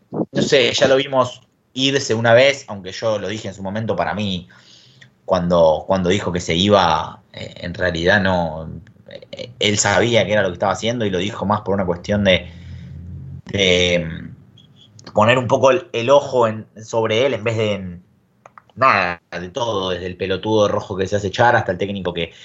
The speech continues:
que, que pierde otra final, etcétera. Em, pero lo que sea, yo creo que lo tiene que decidir rápido, que no quiere decir que lo tenga que hacer rápido, pero, eh, yo creo que puede volver en un año tranquilamente, pero tendría que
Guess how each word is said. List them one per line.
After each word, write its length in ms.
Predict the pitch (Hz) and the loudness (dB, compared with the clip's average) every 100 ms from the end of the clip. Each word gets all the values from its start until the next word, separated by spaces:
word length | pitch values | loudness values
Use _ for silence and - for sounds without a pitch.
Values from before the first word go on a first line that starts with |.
| - _ _ _ _ | -20 _ _ _ _
que, 140 | 85 | -8
que 100 | 87 | -4
pierde 280 | 92 104 101 | 2 4 4
otra 160 | 92 92 | 2 -2
final, 600 | 98 101 110 107 107 - | -2 2 2 2 -2 -10
etcétera. 720 | 98 - 127 139 151 202 - _ _ _ | -18 -6 -4 2 2 2 -4 _ _ _
Em, 680 | - 85 82 73 73 71 69 - _ _ _ _ _ _ _ _ _ _ _ | -6 -4 -4 -6 -10 -14 -16 -20 _ _ _ _ _ _ _ _ _ _ _
pero 300 | 107 101 98 | 2 4 4
lo 120 | 110 | 4
que 120 | 120 | 2
sea, 240 | 113 165 160 | 4 4 4
yo 120 | 143 | 0
creo 160 | 131 117 | -6 -4
que 80 | |
lo 440 | 117 113 _ _ 113 | -4 -6 _ _ -8
tiene 240 | 123 127 | -6 -4
que 140 | 110 110 | -2 -2
decidir 480 | 107 - 113 117 | -2 -4 -2 -2
rápido, 380 | - 110 101 98 | 0 0 -2 -4
que 60 | 139 | -4
no 80 | 185 | 0
quiere 180 | 190 | 4
decir 220 | 170 170 175 | 4 4 -2
que 60 | |
lo 80 | 147 | -2
tenga 220 | 147 139 | 0 -2
que 80 | 120 | -2
hacer 280 | 151 151 110 | -2 -2 -2
rápido, 420 | 92 92 82 82 | -4 -6 -8 -10
pero, 460 | - 92 90 85 - - _ _ _ _ _ - | -6 -2 0 0 -2 -10 _ _ _ _ _ -14
eh, 440 | - 67 - - - _ _ - | -10 -10 -12 -16 -18 _ _ -4
yo 120 | 120 | 2
creo 120 | 120 | 4
que 80 | 110 | 4
puede 220 | 147 147 | 6 8
volver 200 | 120 131 | 8 6
en 80 | 117 | 4
un 120 | 117 | 0
año 220 | 143 147 | 0 -2
tranquilamente, 640 | 113 113 123 123 139 143 139 | -4 -2 -2 0 -2 2 2
pero 260 | 113 104 - | 4 4 2
tendría 480 | 95 107 123 120 | -2 2 4 4
que 360 | 101 104 95 | 2 -2 -2